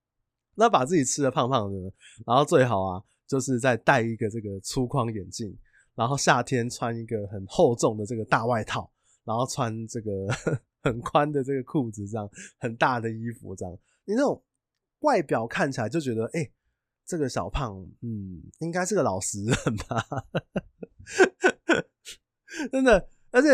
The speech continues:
我觉得这个还有一个好处，就是你省去跟这个客户自我介绍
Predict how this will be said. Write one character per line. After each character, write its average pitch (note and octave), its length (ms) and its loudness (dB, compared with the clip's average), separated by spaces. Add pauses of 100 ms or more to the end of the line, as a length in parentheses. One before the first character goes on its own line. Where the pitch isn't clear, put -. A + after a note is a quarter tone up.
(320)
我 F3 160 4
觉 G#3 100 2
得 A#3 100 10
这 C4 120 -2
个 G3 340 6
还 G3 140 6
有 A#3 100 10
一 - 20 6
个 F3+ 80 4
好 C3+ 220 0
处， C3 240 -2
就 G#3 160 4
是 C4 120 0
你 E3+ 140 2
省 B2 240 0
去 D3 320 -2 (220)
跟 F#3 180 4
这 G3 80 4
个 E3 100 6
客 E3 220 6
户 D#3+ 160 2
自 C#3+ 180 -2
我 G#2+ 140 2
介 A#2 200 0
绍 A2 180 0